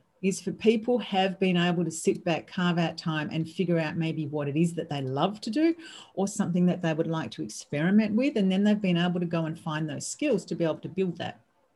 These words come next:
And that for me has been a common theme. Anything else that you're doing? I think also that conversation of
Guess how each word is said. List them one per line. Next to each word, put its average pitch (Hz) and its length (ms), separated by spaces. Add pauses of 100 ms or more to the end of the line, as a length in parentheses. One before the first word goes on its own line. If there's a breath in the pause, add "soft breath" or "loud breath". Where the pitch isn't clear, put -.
(1500)
And 180 140
that 180 200
for 175 100
me 185 220
has 180 220
been 147 180
a 139 40
common 143 320
theme. 135 320
Anything 262 380
else 175 200
that 220 120
you're 226 100
doing? 240 200
I 202 80
think 214 220
also 196 300
that 156 200
conversation 165 720
of 151 140